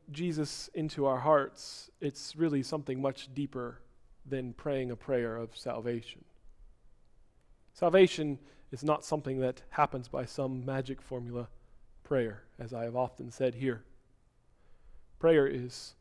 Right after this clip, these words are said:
confession of our sins and belief in our heart that God raised Jesus from the dead. You can do that in your mind if you want. Now, I'm all for a public appearance. I believe we all need to be baptized.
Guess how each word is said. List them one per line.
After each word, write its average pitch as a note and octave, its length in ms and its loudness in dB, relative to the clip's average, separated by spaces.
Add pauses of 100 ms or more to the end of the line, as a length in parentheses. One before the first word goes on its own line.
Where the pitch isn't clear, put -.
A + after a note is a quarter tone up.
(200)
confession C3 640 0 (380)
of C#3+ 80 -8
our B2 100 -6
sins C3+ 340 -4
and A#2+ 80 -8
belief C3 300 0
in B2+ 60 -6
our A#2+ 80 -4
heart C3 260 -2
that C3+ 140 -10
God B2 200 -2
raised A#2+ 240 -2
Jesus B2 280 -6
from A#2+ 180 -14
the A2+ 60 -14
dead. A2+ 240 -6 (800)
You D#3+ 60 -8
can C3+ 140 -4
do C3 120 2
that C3 180 4
in C3 80 -2
your C3+ 120 -2
mind A2+ 240 -4
if - 120 -14
you G#2+ 80 -16
want. G#2 160 -16 (320)
Now, B2+ 160 -6
I'm D#3+ 220 8
all F3 160 12
for F3 320 8
a D#3+ 60 8
public E3 440 2 (300)
appearance. F3+ 460 -2
I D#3 120 0
believe D#3 260 2
we D3+ 120 6
all E3 140 8
need D3+ 140 0
to C#3 60 -4
be C#3+ 100 0
baptized. D#3 720 2